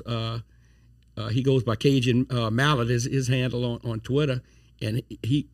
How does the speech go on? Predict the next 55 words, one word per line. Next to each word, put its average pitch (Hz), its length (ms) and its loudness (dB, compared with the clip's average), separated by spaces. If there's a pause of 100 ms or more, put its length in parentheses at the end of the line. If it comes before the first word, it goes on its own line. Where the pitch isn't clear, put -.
(160)
you 123 80 0
know, 117 60 0
I 123 80 2
met 135 180 6
him 147 100 6
through 120 180 -4
social 123 340 0
media. 123 380 2 (480)
You - 80 -2
know, 120 100 2
next 131 240 2
thing 135 120 4
you 139 80 6
know, 139 100 6
we 113 120 4
working 135 320 4
together, 135 380 0 (140)
and, 113 240 -6
and, 107 180 -8 (180)
you 120 160 -6
know, 117 180 -8 (100)
but 110 100 0
he, 143 240 4
he, 123 140 -2 (340)
before 147 340 6
we 143 120 10
worked 151 240 4
together, 123 400 2 (640)
he 147 160 0
was 127 120 2
cooking 143 380 4
and 117 260 -2
cooking 131 240 2
his 110 140 2
ribs, 147 460 6
and, 107 160 -6 (520)
you - 100 -4
know, 117 80 0
he 135 240 4
had 123 160 0
won, 131 300 2
uh, 120 140 -2
Memphis 131 400 0
rib, 151 280 0 (160)
uh, 120 160 -4
barbecue 135 640 0
cooking 117 280 0
contest 110 520 -2
already, 107 300 -6
you 113 100 -6
know, 123 140 -4
in 123 100 -4
Memphis, 127 260 -4
Tennessee. 139 380 0
So, 113 300 -4